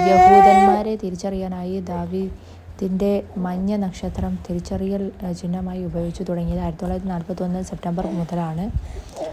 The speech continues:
പിന്നെ പതിനാല് വയസ്സിന് താഴെ ഉള്ള കുട്ടികൾക്ക് ആയുള്ള നാസി യുവജന ഗ്രൂപ്പുകൾ അറിയപ്പെട്ടിരുന്നത് ജംഗോർ-, ജുങ്കോൾക്ക്,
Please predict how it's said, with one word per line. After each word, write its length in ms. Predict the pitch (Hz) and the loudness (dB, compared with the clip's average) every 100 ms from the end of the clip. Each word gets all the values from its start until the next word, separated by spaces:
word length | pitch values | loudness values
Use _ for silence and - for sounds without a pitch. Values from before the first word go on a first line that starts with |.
| - 196 | -10 -2
പിന്നെ 160 | 190 | 0
പതിനാല് 340 | 190 196 208 220 | 2 2 2 2
വയസ്സിന് 340 | 202 190 196 | 0 0 -4
താഴെ 360 | 185 175 185 180 - | -4 -4 -6 -8 -10
ഉള്ള 180 | 185 185 | -6 -4
കുട്ടികൾക്ക് 840 | 185 170 185 190 185 190 185 185 190 - | -4 -4 -4 -4 -6 -6 -4 -6 -8 -8
ആയുള്ള 440 | 180 175 175 180 | -4 -2 -2 -4
നാസി 340 | 180 175 175 196 | -4 -4 -6 -6
യുവജന 480 | 185 180 170 185 185 | -4 -6 -6 -6 -4
ഗ്രൂപ്പുകൾ 480 | 175 170 180 185 | -6 -6 -6 -6
അറിയപ്പെട്ടിരുന്നത് 720 | 180 175 185 175 180 180 175 202 - - - - - | -6 -6 -8 -8 -8 -8 -8 -8 -10 -14 -16 -16 -6
ജംഗോർ-, 880 | 196 190 190 208 208 208 - - - | -2 0 -2 -2 -2 -4 -12 -14 -10
ജുങ്കോൾക്ക്, 880 | 175 190 185 180 202 202 - - 208 | -6 -4 -4 -4 -4 -4 -6 -6 -6